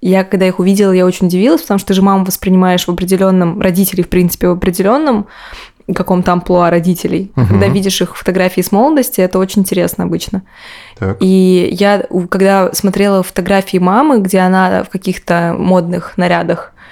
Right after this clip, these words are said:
Speaker 1: щеголяет, мне было это очень интересно, и это вызывало у меня какое-то восхищение, потому что это выглядело довольно стильно.
Speaker 2: Мгм.
Speaker 1: И в, как в ногу со временем.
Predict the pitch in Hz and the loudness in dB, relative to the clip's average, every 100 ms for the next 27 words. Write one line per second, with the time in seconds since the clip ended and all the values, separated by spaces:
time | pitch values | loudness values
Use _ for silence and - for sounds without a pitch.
0 | - - 185 180 180 175 185 - - - | -16 -8 -4 0 0 0 -2 -8 -20 -20
1 | - - 190 190 220 202 208 196 190 - | -20 -6 2 2 4 2 2 2 0 -2
2 | 196 185 - 175 - 180 220 214 196 - | 0 0 0 -2 0 0 0 -2 -4 -6
3 | - - - 185 185 180 180 196 196 185 | -20 -20 -4 2 4 4 2 0 0 0
4 | 190 190 180 180 185 185 185 180 - 180 | 2 2 2 2 2 2 2 -2 -2 -2
5 | 180 175 175 175 180 - 202 285 302 233 | 0 -2 -2 -2 -2 0 0 2 2 2
6 | 220 196 190 185 - 185 185 185 180 180 | 0 -2 0 -2 -2 0 0 0 0 2
7 | 185 180 180 185 180 - 208 254 285 226 | 2 2 2 2 0 0 2 4 4 2
8 | 220 - 131 95 135 208 202 196 190 190 | 0 -4 -2 -2 0 2 4 4 2 -2
9 | _ _ _ - - 175 180 - 185 - | _ _ _ -6 -6 -4 -6 -6 -8 -8
10 | - 175 208 202 185 185 196 208 180 185 | -4 2 2 2 0 0 2 2 2 -2